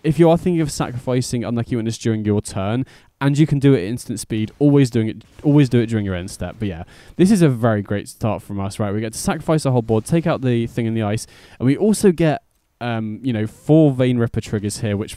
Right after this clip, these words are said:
already puts them down to nine, and then, you know, again puts them down to, to seven here.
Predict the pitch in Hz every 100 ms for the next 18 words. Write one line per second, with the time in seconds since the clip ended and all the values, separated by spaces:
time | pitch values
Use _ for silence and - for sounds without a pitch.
0 | - 156 165 156 - - 127 113 110 107
1 | 98 95 98 104 - _ 117 113 107 104
2 | 104 117 104 101 117 131 131 123 - -
3 | 117 107 104 - 101 95 - _ _ _
4 | - - 143 120 120 113 110 104 104